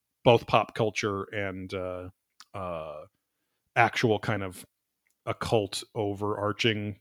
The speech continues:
knowledge. I mean, and so I mean, you could tell he's, there's all these little nods to things, even calling it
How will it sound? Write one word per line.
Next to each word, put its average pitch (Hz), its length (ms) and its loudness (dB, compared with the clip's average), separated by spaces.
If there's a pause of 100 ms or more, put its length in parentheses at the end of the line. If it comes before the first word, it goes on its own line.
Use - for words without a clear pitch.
(100)
knowledge. 117 500 0
I 120 60 6
mean, 101 260 -4
and 107 160 -6
so 104 440 2 (460)
I 131 60 -4
mean, 117 80 0
you - 60 -4
could - 120 -2
tell 120 140 10
he's, 127 220 2
there's 123 140 2
all 135 180 12
these 127 160 10
little 117 420 6
nods 107 340 2
to - 60 -6
things, 107 180 -6
even 131 240 8
calling 123 360 8
it 107 160 0